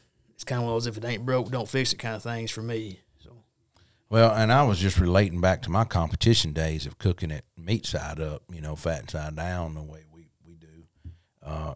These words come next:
Speaker 2: and that works out. But I was also cooking those briskets in a pan on a rack. And so it, it was not getting as much heat,
Speaker 1: Mm-hmm.
Speaker 2: you know, to it as it would. And we were cooking at a higher temp. Um, and that direct heat,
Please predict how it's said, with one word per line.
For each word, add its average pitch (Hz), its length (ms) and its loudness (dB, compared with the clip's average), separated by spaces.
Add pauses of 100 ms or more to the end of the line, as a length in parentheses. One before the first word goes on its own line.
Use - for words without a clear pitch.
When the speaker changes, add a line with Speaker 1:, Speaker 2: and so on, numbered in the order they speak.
Speaker 2:
and 85 120 -2
that 85 160 0
works 82 260 -4
out. 95 260 2
But 85 120 -2
I 82 60 0
was 80 140 -4
also 107 300 2
cooking 85 300 -4
those 78 140 -6
briskets - 400 -6
in 82 100 -8
a 80 40 -10
pan 87 520 0 (680)
on 87 80 -6
a 104 40 -2
rack. 92 640 0 (440)
And 82 180 -6
so 87 320 2
it, 87 140 -4 (720)
it 82 140 -16
was 90 160 -8
not 90 260 0
getting 90 340 2
as 87 200 -12
much 98 320 -4
heat, - 460 2 (200)
Speaker 1:
Mm-hmm. 113 160 -18
Speaker 2:
you 90 60 -8
know, 78 220 -8
to 95 240 2
it 80 180 -8
as 80 180 -12
it 78 160 -10
would. 90 260 -10
And 80 100 -20
we 82 120 -20
were 80 80 -20
cooking 90 260 -2
at 80 120 -4
a 76 40 -4
higher 78 280 -6
temp. - 420 -8 (600)
Um, 76 480 -6 (260)
and 87 140 -4
that 95 120 -2
direct 90 420 -2
heat, 87 320 -4